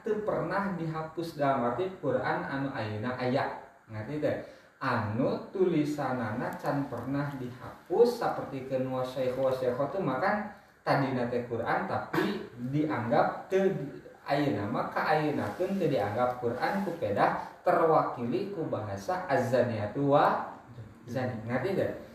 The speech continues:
Lamun aya ayat Qur'an tapi tiba heula nepi ka ayeuna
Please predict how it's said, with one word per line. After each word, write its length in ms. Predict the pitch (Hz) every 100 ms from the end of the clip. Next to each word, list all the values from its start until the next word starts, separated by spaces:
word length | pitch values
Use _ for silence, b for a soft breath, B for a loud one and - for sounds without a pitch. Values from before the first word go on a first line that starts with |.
| B
Lamun 640 | - 196 247 277 262 196 - -
aya 480 | 160 160 156 - -
ayat 560 | - 185 180 170 - - 233
Qur'an 640 | - 247 - 123 117 -
tapi 640 | 202 240 240 - 190 -
tiba 400 | - 202 185 185
heula 320 | 208 262 254 202
nepi 320 | 196 180 -
ka 160 | -
ayeuna 400 | - 208 190 -